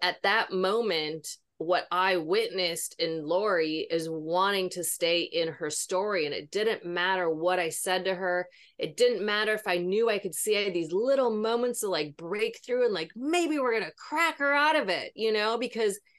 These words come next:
this liberation is just literally right here. It's just a pivot. You're right there. Like, I can see it.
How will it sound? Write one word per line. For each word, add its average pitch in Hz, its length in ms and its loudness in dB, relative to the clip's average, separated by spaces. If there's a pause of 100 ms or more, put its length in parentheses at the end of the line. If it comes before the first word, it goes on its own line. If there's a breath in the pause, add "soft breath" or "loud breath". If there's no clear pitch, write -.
(240 soft breath)
this 226 260 4
liberation 240 760 2
is 185 160 -2
just 208 340 0
literally 269 580 0
right 165 480 0
here. 202 480 -2
It's - 220 -2
just - 320 -2
a - 180 -6 (220)
pivot. 247 400 0
You're 185 180 -2
right 254 440 0
there. 220 340 2
Like, 160 180 0
I 180 80 0
can 180 200 -4
see 294 420 0
it. 147 180 0